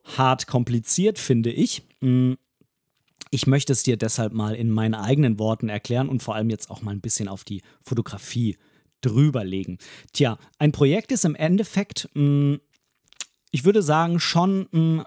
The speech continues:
auf einen gewissen Zeitverlauf angelegt. Ähm, wenn man jetzt eine Straße entlang geht und macht zehn Fotos hintereinander und, äh, sagt dann: "So, das war's",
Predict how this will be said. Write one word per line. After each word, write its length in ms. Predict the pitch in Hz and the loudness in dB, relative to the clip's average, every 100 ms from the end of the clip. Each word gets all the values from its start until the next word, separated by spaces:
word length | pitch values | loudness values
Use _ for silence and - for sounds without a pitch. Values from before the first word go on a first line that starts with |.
| - | -4
auf 240 | 165 160 | -2 2
einen 320 | 160 151 147 139 | 2 4 2 0
gewissen 460 | 131 165 156 139 | 0 2 2 0
Zeitverlauf 1000 | - - 135 175 - 147 135 131 120 - | 0 0 -2 -4 -2 0 2 0 -2 -4
angelegt. 840 | 127 127 143 151 151 240 - - - | 0 2 2 2 0 -2 -8 -12 -4
Ähm, 380 | 127 123 120 123 - _ _ _ _ _ - | 0 2 2 -2 -6 _ _ _ _ _ -2
wenn 200 | 123 156 | 2 2
man 180 | 160 143 | 2 0
jetzt 320 | 139 - - | 0 -2 0
eine 140 | 123 | 0
Straße 420 | - 127 139 160 | -2 -2 -2 -2
entlang 340 | 147 139 143 143 | -2 0 0 0
geht 260 | 151 151 | 0 -2
und 280 | - 120 123 | -2 -2 -2
macht 380 | 123 127 127 - | -4 -4 -4 -4
zehn 320 | - 139 123 | 0 2 2
Fotos 480 | 123 139 160 165 165 | 0 -2 0 0 0
hintereinander 640 | 165 147 139 143 151 160 | 0 0 0 0 0 0
und, 260 | 131 127 127 | -2 -2 -2
äh, 260 | - 120 117 | -6 -6 -4
sagt 220 | 131 - | -4 -2
dann: 140 | 117 | 0
"So, 100 | 123 | 2
das 180 | 127 110 | 0 0
war's", 280 | 117 156 | 0 0